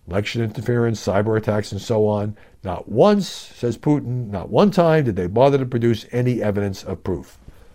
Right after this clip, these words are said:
Just unfounded accusation. Well, actually, there is some evidence of proof. But, you know, it does give Putin cover to say, "We're not doing this as a government." In the past, nuclear weapons or military troops being sent, you know, going back to, uh,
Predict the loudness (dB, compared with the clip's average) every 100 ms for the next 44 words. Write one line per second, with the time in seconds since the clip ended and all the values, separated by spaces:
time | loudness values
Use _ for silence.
0 | -20 -20 -12 -12 -4 0 2 4 4 4
1 | 2 2 2 2 0 2 2 4 4 2
2 | 0 -2 -4 -6 -10 -12 -8 -8 -4 2
3 | 4 4 -2 -2 0 2 0 2 0 0
4 | -2 -4 -4 -4 -2 0 -2 -4 -10 -8
5 | -6 -6 -8 -18 -20 -6 2 4 4 2
6 | 2 0 0 -2 -4 -4 -4 -2 -4 -4
7 | -14 -20 _ -10 -8 2 4 6 4 0
8 | -4 -20 -20 -20 -10 -2 -2 -2 -2 2
9 | 4 4 2 0 -2 -6 -6 -6 -4 -2
10 | 0 0 -2 0 0 0 -2 -6 -6 -6
11 | -2 -2 -2 -8 -20 -20 -20 _ 0 2
12 | 2 2 2 4 2 2 2 2 2 2
13 | 0 0 -2